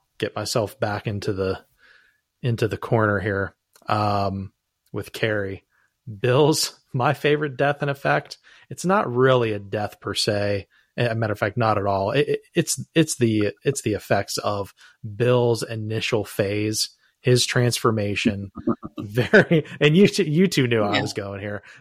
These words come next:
Speaker 2: We
Speaker 1: Very
Speaker 2: knew you
Speaker 1: fo-
Speaker 2: were going there.
Speaker 1: yeah, very focused on the face, the
Speaker 2: Mm-hmm.
Speaker 1: teeth in the midst of having a good time with Marcia.
Speaker 2: Yeah.
Speaker 1: Um,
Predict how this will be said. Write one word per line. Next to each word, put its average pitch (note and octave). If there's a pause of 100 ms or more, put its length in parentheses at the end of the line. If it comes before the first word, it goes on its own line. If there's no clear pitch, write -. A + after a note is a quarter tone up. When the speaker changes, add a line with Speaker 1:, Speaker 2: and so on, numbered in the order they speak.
Speaker 2:
We C3
Speaker 1:
Very E3
Speaker 2:
knew C#3
you C3
Speaker 1:
fo- D3
Speaker 2:
were A2+
going G2+
there. F#2+ (440)
Speaker 1:
yeah, A#2+
very C3
focused B2
on G#2
the F#2+
face, G#2+ (320)
the A2+
Speaker 2:
Mm-hmm. -
Speaker 1:
teeth C#3+ (300)
in A2
the G2+
midst G2
of A2
having G2+
a F#2
good F#2+
time B2+
with C#3+
Marcia. F2 (380)
Speaker 2:
Yeah. A#2
Speaker 1:
Um, G#2+